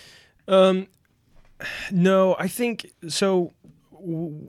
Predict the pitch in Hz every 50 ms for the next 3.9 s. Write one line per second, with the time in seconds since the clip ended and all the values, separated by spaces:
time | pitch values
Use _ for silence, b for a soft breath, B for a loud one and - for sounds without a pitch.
0 | - _ - 185 214 233 - - 202 196 190 180 170 156 160 160 147 - - -
1 | 160 160 156 156 151 147 - - - 160 165 175 175 175 170 165 156 147 143 135
2 | - - _ _ _ _ _ _ _ _ _ _ _ _ - 143 135 131 127 123
3 | 120 123 120 127 127 117 - - - 160 147 143 139 135 131 131 -